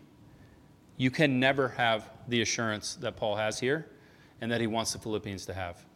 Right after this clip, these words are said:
You can't have it. You can't have it because there's always gonna come a day where you're gonna go,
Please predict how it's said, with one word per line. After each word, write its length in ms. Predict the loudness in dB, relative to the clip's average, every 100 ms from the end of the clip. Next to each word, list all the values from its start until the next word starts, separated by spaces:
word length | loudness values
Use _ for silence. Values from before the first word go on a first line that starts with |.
| -14
You 60 | -8
can't 200 | -4 -2
have 220 | -2 -2
it. 100 | -6 -12 -20 -20 -20 -20 -20 -20 -20 -8
You 80 | 0
can't 180 | 4 6
have 120 | 6
it 100 | 2
because 220 | 4 4
there's 140 | 8 10
always 260 | 10 8
gonna 140 | 4 2
come 200 | 2 4
a 40 |
day 220 | 6 6
where 140 | 6 4
you're 160 | 4
gonna 160 | 4 6
go, 280 | 6 6